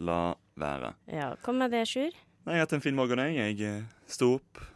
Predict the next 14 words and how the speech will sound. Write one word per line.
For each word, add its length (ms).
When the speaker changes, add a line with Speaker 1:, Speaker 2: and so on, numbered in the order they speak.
Speaker 1:
og 220
så 80
kom 140
jeg 180
hit, 320
drakk 140
litt 120
kaffe, 440
og 260
danset 220
litt 400
Speaker 2:
Ja. 120
Speaker 1:
etter 160
låt. 400